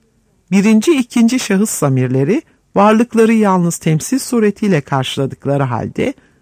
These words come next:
bu üçüncü şahıs zamiri aslında işaret zamiri olduğu için varlıkları temsil ederken işaret ifadesi de taşır.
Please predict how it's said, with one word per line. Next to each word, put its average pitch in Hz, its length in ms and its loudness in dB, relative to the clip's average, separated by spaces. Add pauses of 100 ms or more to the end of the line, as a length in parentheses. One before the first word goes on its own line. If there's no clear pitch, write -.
(140)
bu 247 120 2
üçüncü 247 400 0
şahıs 214 280 0
zamiri 180 500 0
aslında 160 560 -4
işaret 196 520 -2
zamiri 220 320 0
olduğu 123 380 -2
için 254 420 -6 (420)
varlıkları 175 560 2
temsil 170 420 -2
ederken 160 640 -4 (280)
işaret 240 500 0
ifadesi 185 640 -2
de 117 120 -2
taşır. - 600 -8